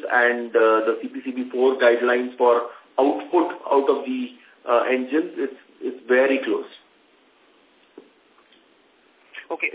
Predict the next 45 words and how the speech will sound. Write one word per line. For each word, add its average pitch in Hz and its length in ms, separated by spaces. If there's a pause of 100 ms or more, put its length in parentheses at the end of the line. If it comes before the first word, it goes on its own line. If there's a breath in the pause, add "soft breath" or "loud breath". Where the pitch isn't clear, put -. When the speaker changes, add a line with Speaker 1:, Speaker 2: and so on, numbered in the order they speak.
(100)
Speaker 2:
so, 202 320
uh, 156 120
you 151 160
know, 214 180 (160)
uh, 117 160 (320)
you 143 100
know, 160 140
given 139 260
that 165 160
in 160 80
the 156 60
auto 117 240
market 135 340
we've 135 80 (160)
seen 127 240
when 123 120
demand 117 340
is 120 180
weak 120 260
and 117 140
the 113 40
economy 113 500
is - 100
weak, 120 200 (160)
you - 60
know, 123 100 (100)
such, 113 180 (320)
uh, 107 220 (140)
emission 113 360
norm 120 240
changes 110 400 (160)
lead 113 140
to 117 80
price 107 340
hikes, - 300 (160)
and 113 120
that 113 120
tends 110 260
to 123 60
impact 110 340
demand. 110 360 (580 soft breath)
Is 123 180
there 160 160 (120)
any, 143 520
uh, 110 320